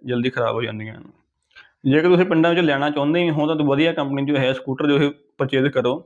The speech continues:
ਤਾਂ ਕਿ ਉਹ ਕੁਛ ਸਮਾਂ ਚੱਲੇ ਵੀ। ਜਿਵੇਂ ਹੁਣ ਅੱਜ ਦੀ ਡੇਟ ਵਿੱਚ, ਅਹ, Ola ਹੋ ਗਿਆ, Ather ਹੋ ਗਿਆ, Hero ਹੋ ਗਿਆ,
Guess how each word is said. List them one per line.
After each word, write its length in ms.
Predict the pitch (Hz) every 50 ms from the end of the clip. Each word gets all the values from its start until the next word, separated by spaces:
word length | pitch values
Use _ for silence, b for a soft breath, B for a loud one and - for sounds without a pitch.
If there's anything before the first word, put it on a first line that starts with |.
| _ _ _ _ _ _ _ _
ਤਾਂ 160 | 143 143 147
ਕਿ 120 | 147 -
ਉਹ 40 | 165
ਕੁਛ 220 | 160 - 143 139 -
ਸਮਾਂ 220 | - 151 143 151
ਚੱਲੇ 300 | 147 135 127 120 120 120
ਵੀ। 200 | 113 113 - - - _ _ _ _ _ b b b b b b _
ਜਿਵੇਂ 200 | 135 131 135 143
ਹੁਣ 200 | 147 139 151 147 147 139 139
ਅੱਜ 80 | 139
ਦੀ 80 | 135 147
ਡੇਟ 160 | 143 139 139
ਵਿੱਚ, 160 | 151 147 151
ਅਹ, 640 | 156 156 156 156 - - 143 135 131 131 135 - 139
Ola 280 | 131 135 135 139 139 139
ਹੋ 160 | 143 135 135
ਗਿਆ, 240 | 135 139 143 143 143 135 135
Ather 280 | 135 135 - - 143 135
ਹੋ 120 | 139 131
ਗਿਆ, 220 | 131 127 135 135 143 156 180 - _ _ _ _ _ -
Hero 280 | 104 147 139 135 147
ਹੋ 180 | 143 139 135 135
ਗਿਆ, 260 | 131 135 135 143 -